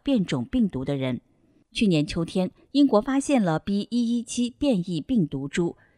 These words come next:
这种病毒似乎比其他病毒更致命，更容易传播。疾病控制和预防中心的数据显示，自那以后，该变异病毒株已经蔓延到全球其他地区，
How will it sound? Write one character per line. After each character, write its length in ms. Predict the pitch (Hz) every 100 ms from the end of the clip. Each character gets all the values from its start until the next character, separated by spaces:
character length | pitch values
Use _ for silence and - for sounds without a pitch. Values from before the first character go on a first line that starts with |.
| _
这 100 | -
种 200 | 294 226
病 180 | 247 254
毒 180 | 208 165
似 140 | -
乎 160 | 220 214
比 180 | 208 143
其 200 | - 143
他 180 | - 165
病 240 | 254 190
毒 180 | 160 151
更 280 | - 277 156
致 200 | 151 143
命， 240 | 147 127 _ _ -
更 200 | 311 220
容 200 | 165 160
易 100 | 226
传 300 | 156 - 123
播。 320 | - 156 156 _ _ _ _ _ _ -
疾 140 | 220
病 180 | 269 247
控 180 | - 240
制 140 | 190
和 160 | 175 170
预 120 | 226
防 220 | 196 151
中 180 | 180 247
心 160 | 254 285
的 100 | 185
数 160 | 185
据 160 | 175 147
显 240 | - 131
示， 280 | 127 165 143 _ _ _
自 140 | 311
那 180 | 277 254
以 160 | 170 120
后， 300 | - 139 - _
该 180 | - 277 277
变 280 | 294 226
异 60 | 214
病 220 | 214 254
毒 160 | 143 143
株 260 | - 220 -
已 120 | 135
经 180 | 151 165
蔓 180 | 170
延 140 | 143 139
到 220 | 156 135
全 340 | - - 127
球 240 | 156 165 151
其 180 | - 127
他 220 | - 180
地 180 | 208 147
区， 360 | - 143 135